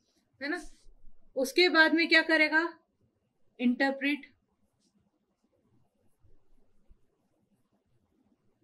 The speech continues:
instruction, है ना? जो instruction है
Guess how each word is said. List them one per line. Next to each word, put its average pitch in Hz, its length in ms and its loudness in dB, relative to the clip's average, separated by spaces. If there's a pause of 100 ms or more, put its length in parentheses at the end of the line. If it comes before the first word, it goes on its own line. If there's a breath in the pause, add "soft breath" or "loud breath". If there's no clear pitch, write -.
(280)
instruction, 240 600 -6 (320)
है 214 80 -16
ना? 320 80 -12 (600)
जो 254 100 -2
instruction 269 540 0
है 320 160 0